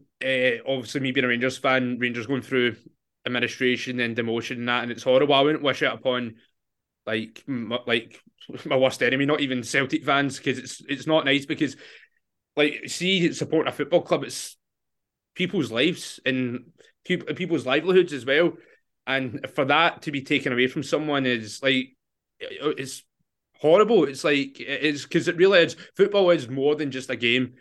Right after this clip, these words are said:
as the saying goes. It is, like, it's a community. It's just, it's a real special sport. There's nothing like it, you know. And I do hope Thistle come through this really tough period, because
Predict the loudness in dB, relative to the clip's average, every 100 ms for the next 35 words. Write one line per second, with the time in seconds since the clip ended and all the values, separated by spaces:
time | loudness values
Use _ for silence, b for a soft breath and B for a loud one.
0 | b b _ -8 -6 -4 0 0 2 0
1 | 0 2 2 0 0 0 0 -6 -4 -2
2 | 0 2 4 4 0 -12 -10 -10 -10 _
3 | b b b _ -10 -2 -2 2 2 2
4 | -2 0 0 0 -10 -10 -2 0 0 -4
5 | -6 -4 -4 -4 -2 -4 -2 -2 -2 -4
6 | -2 -4 B B B B 0 2 6 6
7 | 6 2 0 -4 -2 0 0 -4 -14 _
8 | _ _ -4 -2 -2 -2 2 2 0 -4
9 | -4 -2 -2 -4 _ _ _ _ -4 -4
10 | -2 0 0 0 -4 -2 -2 -2